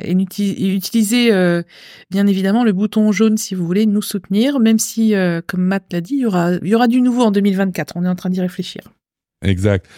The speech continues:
Speaker 2: Audrey, pour te rejoindre, parce qu'on parlait de médias sociaux pour Apple Diff, mais pour te rejoindre, toi, euh, c'est quoi le meilleur, le, le, le moyen le plus simple pour suivre tes formations aussi ?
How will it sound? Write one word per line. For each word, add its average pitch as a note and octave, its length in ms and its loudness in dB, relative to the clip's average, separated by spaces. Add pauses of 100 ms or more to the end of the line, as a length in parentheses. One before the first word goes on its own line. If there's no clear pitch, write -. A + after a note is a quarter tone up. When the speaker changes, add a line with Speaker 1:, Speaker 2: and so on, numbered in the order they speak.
(280)
Speaker 2:
Audrey, D3 300 4
pour C#3+ 180 0
te - 80 -2
rejoindre, C#3 540 4
parce G2+ 120 -2
qu'on A#2 120 -2
parlait A#2+ 260 2
de A#2+ 60 0
médias A#2 260 2
sociaux C3 300 -2
pour A#2 160 0
Apple A2 220 0
Diff, B2 220 -2
mais A2+ 80 -2
pour G#2 160 -2
te A#2+ 120 -4
rejoindre, A2+ 420 2
toi, C3 380 0 (420)
euh, G#2 220 4
c'est - 120 -6
quoi B2+ 140 0
le A#2+ 40 2
meilleur, A#2+ 260 4
le, G2 160 0
le, G#2 420 0
le F2+ 160 -2
moyen A#2 220 4
le B2+ 80 2
plus B2 160 -2
simple E3 420 0 (240)
pour G2 140 -6
suivre B2+ 160 0
tes B2+ 100 2
formations A#2+ 480 0
aussi ? E3+ 420 -2